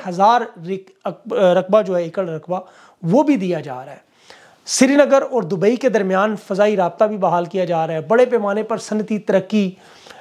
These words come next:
अ, ज़राअत है उसमें, दस्तकारी, सियाहत, प्रोसेसिंग इन्फॉर्मेशन, टेक्नोलॉजी, मेडिकल कॉलेज तक बना रहे हैं वहाँ पर। एक बहुत बड़ा लंबा चौड़ा काम।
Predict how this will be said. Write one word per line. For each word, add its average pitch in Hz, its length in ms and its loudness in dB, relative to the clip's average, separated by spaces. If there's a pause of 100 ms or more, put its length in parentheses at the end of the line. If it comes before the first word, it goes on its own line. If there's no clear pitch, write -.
(120)
अ, 175 200 4
ज़राअत 214 480 4
है 214 100 4
उसमें, 190 440 -2
दस्तकारी, 214 680 0
सियाहत, 220 480 2
प्रोसेसिंग 220 520 -8
इन्फॉर्मेशन, 190 640 -4 (360)
टेक्नोलॉजी, 226 600 4
मेडिकल 302 420 2
कॉलेज 330 460 0
तक 233 120 -6
बना 185 340 -8
रहे 147 140 -10
हैं 131 160 -14
वहाँ 107 320 -20
पर। 180 100 -12
एक 226 160 -12
बहुत 349 300 2
बड़ा 294 320 4
लंबा 247 320 -2
चौड़ा 208 200 -6
काम। 156 260 -12